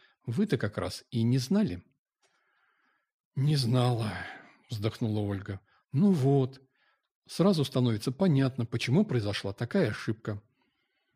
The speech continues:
«И все же она не могла», настойчиво повторила женщина. «Не стану спорить, но давайте подумаем вместе», предложила я ей в ответ. «Скажите, вы описывали подруге то платье, что должна была демонстрировать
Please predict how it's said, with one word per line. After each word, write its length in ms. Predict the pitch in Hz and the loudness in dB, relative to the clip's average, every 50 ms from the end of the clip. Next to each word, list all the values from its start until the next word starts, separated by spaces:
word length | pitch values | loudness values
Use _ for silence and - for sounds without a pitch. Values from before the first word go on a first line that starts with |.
| _ _ _ _ _ _ | _ _ _ _ _ _
«И 140 | - 147 104 | -8 -8 -6
все 300 | 95 - - - 160 180 | -4 -2 0 2 2 2
же 120 | 139 131 | 2 2
она 340 | 110 101 95 90 87 85 85 _ _ _ | 0 0 -2 -4 -4 -8 -10 _ _ _
не 280 | - - 95 95 113 135 | -12 -8 -4 0 0 2
могла», 560 | 151 156 143 120 120 110 110 110 104 92 - _ _ _ _ _ _ _ _ _ _ _ _ _ _ _ | 2 2 0 0 0 0 0 0 0 -2 -6 _ _ _ _ _ _ _ _ _ _ _ _ _ _ _
настойчиво 600 | - 92 98 98 - - 131 135 139 - 127 113 | -8 -6 -6 -6 -4 -2 -2 -2 0 0 -4 -4
повторила 520 | - - - - - 104 104 110 107 110 110 | -4 -6 -10 -6 -4 -4 -2 -2 -2 -2 -2
женщина. 600 | 98 - 95 95 92 - - - 90 90 95 - _ _ _ _ _ _ _ _ _ _ _ _ _ _ _ | -4 -4 -4 -6 -6 -8 -10 -10 -12 -12 -14 -16 _ _ _ _ _ _ _ _ _ _ _ _ _ _ _
«Не 420 | - 120 120 123 127 139 190 240 247 | -6 -4 -2 0 2 4 4 4 4
стану 320 | - - 175 135 120 110 | 4 4 4 4 4 2
спорить, 420 | - - - 120 101 98 98 - - | -2 -2 -2 -2 -2 -2 -2 -2 0
но 340 | 123 135 147 175 175 160 | 2 2 4 4 4 4
давайте 360 | 151 131 160 175 196 185 - - | 4 2 2 2 2 2 0 0
подумаем 540 | - 160 147 151 165 165 165 165 160 165 | 0 0 2 4 4 4 4 4 4 2
вместе», 580 | 147 143 156 139 120 101 - - - - 92 92 - _ _ _ _ _ | 2 2 2 2 2 0 -2 -6 -10 -10 -12 -12 -14 _ _ _ _ _
предложила 500 | - 107 107 104 117 117 113 - 117 110 | -6 -4 -2 0 0 0 0 0 0 0
я 160 | 110 110 107 107 | 0 0 0 0
ей 200 | 110 110 107 104 | 0 0 0 -2
в 80 | 101 | -2
ответ. 380 | 110 104 - - 90 92 - - _ _ _ _ _ _ _ _ _ _ _ | -4 -6 -6 -8 -8 -8 -10 -14 _ _ _ _ _ _ _ _ _ _ _
«Скажите, 480 | - - - 190 175 156 143 - - 110 | -10 -2 2 2 4 4 2 2 2 0
вы 320 | 113 135 160 170 175 175 | 2 2 4 4 2 2
описывали 600 | 165 - 160 147 - 226 233 - - 143 131 120 | 2 0 0 2 2 2 2 2 2 2 2 2
подруге 420 | 120 - 127 120 123 123 117 107 110 | 2 0 0 0 2 0 0 -2 -2
то 140 | - - 123 | -4 -4 -2
платье, 340 | - 139 135 123 - 113 | 0 0 0 0 0 -2
что 220 | 117 - - - 117 | -4 -4 -4 -4 -2
должна 380 | 110 123 127 120 - 135 127 | 0 0 -2 0 0 0 0
была 200 | 113 120 117 117 | 0 2 0 0
демонстрировать 880 | 113 113 117 120 123 123 - - - 131 123 127 123 117 117 117 - | 0 0 0 0 0 -2 -4 -4 -2 -2 0 0 0 0 -2 -4 -6